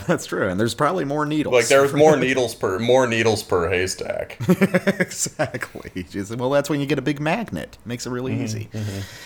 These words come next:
Speaker 1: Uh, that magnet being everyone's favorite extreme metal podcast, uh, returning as planned, although m-, maybe slightly later than we originally anticipated. And, uh, we've got a show for you, uh, as well as some,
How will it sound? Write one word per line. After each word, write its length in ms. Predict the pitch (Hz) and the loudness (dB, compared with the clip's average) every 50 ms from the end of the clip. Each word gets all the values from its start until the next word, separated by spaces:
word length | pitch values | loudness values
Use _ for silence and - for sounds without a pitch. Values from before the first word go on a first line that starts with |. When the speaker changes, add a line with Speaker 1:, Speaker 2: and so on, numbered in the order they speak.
| - - - - - - | -18 -20 -20 -20 -20 -10
Speaker 1:
Uh, 360 | - 107 104 101 95 92 87 87 | -4 0 0 2 2 2 0 2
that 180 | 87 117 120 117 | 2 2 2 4
magnet 420 | 127 135 131 123 98 120 120 98 | 4 4 4 2 2 0 -4 -2
being 380 | 95 120 123 117 110 110 107 107 | 0 2 2 4 4 2 2 2
everyone's 400 | 95 123 117 135 120 110 107 - | 2 2 2 4 2 2 0 -2
favorite 580 | - - 156 151 135 135 120 131 139 120 - - | 0 2 2 4 4 4 4 4 2 0 0 -4
extreme 380 | 107 - - - 143 135 120 | -4 -4 -2 0 0 0 2
metal 220 | 117 117 110 98 92 | 2 2 0 0 0
podcast, 840 | - 98 90 85 85 82 82 - 107 92 87 85 85 - - - | 0 0 0 0 0 0 -2 -2 -2 0 0 -2 -2 -4 -6 -4
uh, 120 | - 110 95 | -2 -2 -2
returning 840 | 113 107 113 123 - - - 135 123 120 117 110 107 101 101 101 - | 0 0 0 0 -2 -2 -2 0 0 2 2 0 0 0 -2 -4 -2
as 360 | 104 110 113 117 127 110 101 | -2 -2 0 0 -2 -4 -6
planned, 580 | - - - 107 107 101 95 92 90 90 90 | -10 -8 -6 -4 -2 -2 -2 -2 -4 -4 -2
although 220 | 104 - 110 - 117 | -2 -2 0 0 -2
m-, 200 | - - - 320 339 | -4 -6 -8 -6 -2
maybe 200 | 302 220 139 123 | -2 0 0 -2
slightly 360 | - - 113 85 73 78 69 | -2 -2 -4 -4 -4 -6 -8
later 260 | 65 69 67 69 71 | -10 -10 -10 -10 -10
than 140 | 69 76 76 | -10 -10 -10
we 80 | 76 | -8
originally 420 | 73 71 73 71 - 78 76 71 69 | -8 -8 -8 -10 -10 -12 -12 -10 -10
anticipated. 680 | 71 73 80 - 87 - - - 92 82 80 80 76 - - - - - - - - - - - | -10 -12 -10 -10 -10 -10 -10 -10 -10 -8 -8 -8 -10 -12 -18 -20 -20 -20 -18 -18 -20 -20 -10 -2
And, 340 | - 135 139 143 147 139 147 | 2 2 2 4 2 2 4
uh, 320 | 147 147 147 147 147 - | 6 6 8 8 6 6
we've 320 | 117 110 120 147 165 143 | 4 2 2 2 0 0
got 300 | - 180 165 156 151 - | 2 4 4 4 4 4
a 160 | 131 110 104 98 | 2 2 2 2
show 380 | - - - 147 156 156 175 | 0 -2 0 2 2 2 2
for 240 | 170 - - 151 143 | 0 -2 -4 -4 -4
you, 480 | 135 131 143 151 160 185 233 202 160 - - _ - | -2 0 2 2 2 2 0 -4 -6 -10 -16 _ -2
uh, 180 | 113 113 110 - | 0 2 4 4
as 200 | 120 127 113 107 | 4 4 2 2
well 340 | 113 131 139 151 156 151 - | 2 4 4 4 4 2 2
as 400 | 135 139 139 139 135 135 127 - | 4 4 6 4 4 4 2 0
some, 240 | - 98 87 82 | -2 -2 -4 -4